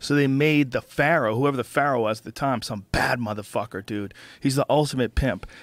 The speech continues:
He turned the lion's ha-, face, like, "Yeah, that lion that's been here for about ten thousand years, dog. Man, I think my face looked better up there than that lion."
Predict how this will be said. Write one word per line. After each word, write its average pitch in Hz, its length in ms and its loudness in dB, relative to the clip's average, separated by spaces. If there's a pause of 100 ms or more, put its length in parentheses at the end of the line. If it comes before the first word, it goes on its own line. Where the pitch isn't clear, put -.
(100)
He 180 160 0
turned 190 260 2
the 127 80 2
lion's 127 460 0
ha-, 127 200 0
face, 123 380 -2
like, 127 400 -2
"Yeah, 147 220 2
that 143 180 4
lion 147 400 2
that's 147 160 -2
been 160 200 2
here 151 220 4
for 147 120 -2
about 147 260 2
ten 160 240 2
thousand 151 400 2
years, 160 280 4
dog. 165 360 4 (800)
Man, 123 480 -4
I 123 60 -6
think 139 200 -6
my 127 140 -6
face 143 340 -2
looked 131 200 -4
better 147 220 0
up 127 140 -4
there 139 160 -2
than 147 140 -2
that 151 180 2
lion." 147 380 4